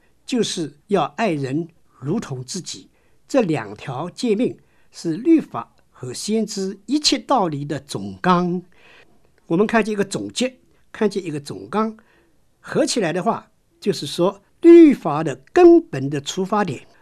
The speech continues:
是讲到耶稣基督的爱，是讲到爱的出发点。既然是出于爱的出发点，所以我们晓得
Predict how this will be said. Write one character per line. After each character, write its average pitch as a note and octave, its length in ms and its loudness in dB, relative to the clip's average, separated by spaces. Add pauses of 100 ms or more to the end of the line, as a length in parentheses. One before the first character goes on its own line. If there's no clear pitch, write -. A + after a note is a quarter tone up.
(120)
是 - 360 -2
讲 C#3+ 300 -6
到 C3 280 -4
耶 C3+ 220 0
稣 D3+ 340 -4
基 F3+ 180 -8
督 A#2+ 120 -10
的 G#2 160 -14
爱， - 260 -8 (120)
是 - 140 -12
讲 C3 200 -6
到 C3 220 -12
爱 D4 320 0
的 A#2+ 200 -12
出 - 220 -16
发 A#2+ 240 -12
点。 C#3+ 160 -14 (640)
既 C4 140 -2
然 A#3 160 4
是 G3 100 -2
出 F#3+ 180 -2
于 F3 280 -4
爱 D#4 240 2
的 C#3+ 120 -4
出 D#3 220 -10
发 D#3+ 200 -4
点， - 160 -12 (260)
所 - 240 -2
以 F#3 60 2
我 C#3+ 100 -2
们 E3+ 100 2
晓 F3+ 200 -4
得 C3+ 280 -6